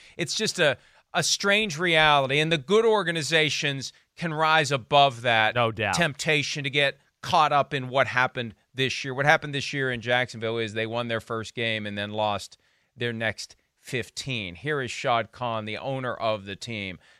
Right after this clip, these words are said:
Speaker 1: talking about the two vacancies the Jaguars now have. They had general manager. As of yesterday, they have head coach with the firing of Doug Marrone.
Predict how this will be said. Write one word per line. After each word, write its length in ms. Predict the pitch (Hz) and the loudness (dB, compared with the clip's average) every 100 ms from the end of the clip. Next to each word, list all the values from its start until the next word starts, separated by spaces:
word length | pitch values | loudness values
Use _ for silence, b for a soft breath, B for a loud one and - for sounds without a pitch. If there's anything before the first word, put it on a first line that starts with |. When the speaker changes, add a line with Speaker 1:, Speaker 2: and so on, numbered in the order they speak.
| b | b
Speaker 1:
talking 380 | 147 135 - 127 | 2 2 0 -4
about 300 | 120 117 - | 0 0 -2
the 80 | |
two 260 | 123 226 233 | -10 -6 -2
vacancies 640 | 151 127 113 101 - 107 | 0 0 -2 -10 -8 -8
the 80 | 98 | -10
Jaguars 560 | 92 110 104 101 98 92 | -6 -4 -2 -2 -4 -6
now 240 | 95 90 | -6 -6
have. 400 | 90 104 82 71 _ _ - | -4 -4 -4 -8 _ _ -4
They 120 | 117 | -4
had 340 | 107 147 147 | 2 4 2
general 360 | 117 131 127 117 | 0 -4 -2 -2
manager. 400 | 117 113 107 110 | 0 0 -2 -4
As 220 | 98 107 | -4 -4
of 140 | 104 | -4
yesterday, 400 | 120 120 110 104 | -4 -4 -4 -4
they 160 | 101 101 | 0 0
have 180 | 101 98 | 0 -2
head 220 | 101 92 | -4 -8
coach 320 | - 113 92 | -8 -8 -8
with 100 | 95 | -16
the 80 | - | -18
firing 380 | - 98 92 87 | -6 -4 -4 -8
of 100 | 73 | -10
Doug 180 | 87 78 | -10 -10
Marrone. 300 | 82 71 | -12 -12